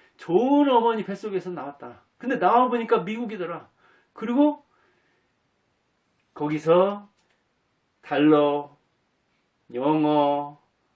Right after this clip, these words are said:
월스트리트 금융 이런 것 저런 것들이 중심인 곳이어가지고 미국에서 일하는 것 자체가 세계에서 일하는 거, 세계 복판한 것, 복판에서 일하는 셈이 되지 않았냐.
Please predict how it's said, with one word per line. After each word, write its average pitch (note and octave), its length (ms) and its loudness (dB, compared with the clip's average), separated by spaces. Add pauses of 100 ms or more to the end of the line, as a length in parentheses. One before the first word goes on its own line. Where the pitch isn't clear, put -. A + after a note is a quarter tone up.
월스트리트 D3+ 640 -6
금융 D3 800 0 (100)
이런 A#3+ 300 -2
것 A3+ 160 4
저런 G3 260 -2
것들이 F3+ 560 -4
중심인 F3+ 560 -6
곳이어가지고 C3 1160 -4
미국에서 G#3+ 880 -4 (320)
일하는 D#3+ 420 -6
것 B2+ 160 -8
자체가 E3+ 520 -6 (200)
세계에서 A3 760 -4
일하는 B2 420 -8
거, F#2+ 200 -20 (140)
세계 A3+ 320 -6
복판한 D#3+ 560 -8
것, D3 300 -8
복판에서 D#3 560 -10
일하는 D3 400 -6
셈이 D3+ 260 -10
되지 D3 220 -10
않았냐. B2+ 680 -10